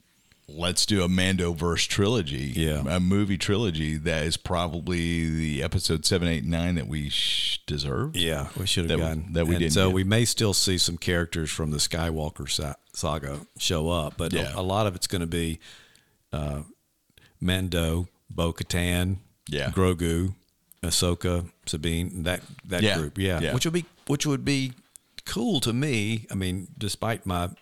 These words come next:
Speaker 2: reservations on this most recent series, uh, and again, uh, like you said, I think a lot of that has to do with the fact that I didn't <laughs> do the homework. But, um, but then you're building a world or, or universe, you know, with,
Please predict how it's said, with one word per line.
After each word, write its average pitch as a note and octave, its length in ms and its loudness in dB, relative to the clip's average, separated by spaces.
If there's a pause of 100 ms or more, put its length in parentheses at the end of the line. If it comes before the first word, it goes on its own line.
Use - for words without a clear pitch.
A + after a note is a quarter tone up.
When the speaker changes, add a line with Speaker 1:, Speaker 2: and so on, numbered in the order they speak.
(140)
Speaker 2:
reservations F#2+ 580 -2
on F2 120 -2
this E2 260 -4 (160)
most F#2+ 200 -4
recent G2+ 280 -2
series, F#2 460 -2 (640)
uh, F#2 300 -4
and F#2 140 -2
again, F#2 280 0
uh, F2+ 140 -4
like F#2+ 160 -4
you G2 60 -4
said, F2+ 220 0
I - 20 -2
think G2+ 220 -6
a F#2 40 -2
lot F2+ 200 -2
of E2 60 -4
that E2 100 -4
has E2 140 -4
to E2 60 -8
do D#2+ 100 -4
with D#2 80 -8
the - 60 -14
fact D#2 220 -6
that D#2+ 80 -6
I D#2 40 -6
didn't D#2 400 -6 (220)
<laughs> - 260 -20
do - 100 -2
the F2 140 0
homework. - 580 -6 (540)
But, G2 320 -2
um, F2+ 300 -2 (540)
but A2 140 -4
then G3 160 4
you're G3+ 140 2
building G#2+ 1200 2
a G2+ 120 0
world F#2 640 2 (460)
or, E2+ 140 -2
or E2+ 140 -4
universe, E2+ 640 0 (280)
you F#2+ 80 0
know, F2 240 -4 (100)
with, G2 400 -4